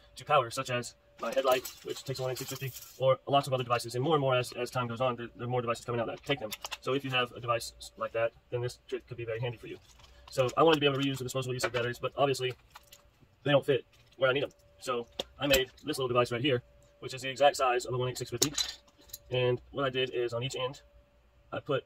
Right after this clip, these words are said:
two little slots. You can see there and there, and then in the middle, there's a big hole. So what happens is that e-cig battery s-, fits right in the middle there,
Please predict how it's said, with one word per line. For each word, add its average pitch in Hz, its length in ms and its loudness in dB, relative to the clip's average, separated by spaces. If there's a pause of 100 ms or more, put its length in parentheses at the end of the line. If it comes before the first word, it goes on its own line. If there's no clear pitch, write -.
two 143 80 -6
little 131 140 -2
slots. - 420 -4 (640)
You 117 80 -10
can 117 80 -8
see 127 100 -6
there 123 160 2
and 120 160 -4
there, 120 120 -4
and 127 120 -6
then 123 60 -4
in - 20 -4
the 123 80 -2
middle, 135 260 -2
there's 113 120 -12
a 127 40 -6
big 127 120 0
hole. 135 200 0 (320)
So 131 220 -2
what 131 140 0
happens 131 260 -4
is 127 140 -6
that 131 160 -6
e-cig 135 180 -8
battery 120 200 0
s-, - 200 -8
fits - 200 -6
right 156 120 2
in 147 80 -4
the 147 60 -2
middle 135 120 4
there, 139 200 6